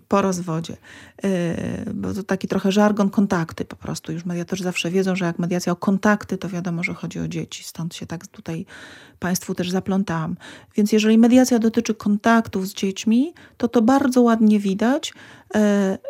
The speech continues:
jak można przełożyć zwrotnicę. Małżonkowie przychodzą na mediację i zaczynają od oskarżeń,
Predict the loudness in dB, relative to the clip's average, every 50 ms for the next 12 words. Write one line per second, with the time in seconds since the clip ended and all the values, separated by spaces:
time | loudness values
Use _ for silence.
0 | -2 0 0 0 0 -4 -12 -2 _ 6 8 8 8 8 8 6 4 4 4 0
1 | -4 _ _ _ _ _ _ _ _ 4 6 6 6 6 6 6 4 4 4 2
2 | 0 0 0 0 0 0 2 2 4 4 4 2 -2 -4 -8 -8 -8 -10 -12 -18
3 | -20 -20 -20 -20 _ _ -2 0 2 4 4 2 2 2 0 0 0 -2 -4 -6
4 | _ _ _ _ -6 -6 -6 -4 0 0 2 2 4 2 0 0 -2 -2 -4 -4
5 | -4 -4 -4 -6 -6 -8 -10 -8 -8 -4 -4 -4 -4 -2 -2 -2 0 0 0 -2
6 | -4 -2 -2 -2 -2 -2 -2 0 2 2 2 2 -2 -4 -4 -4 -2 -2 0 2
7 | 2 2 2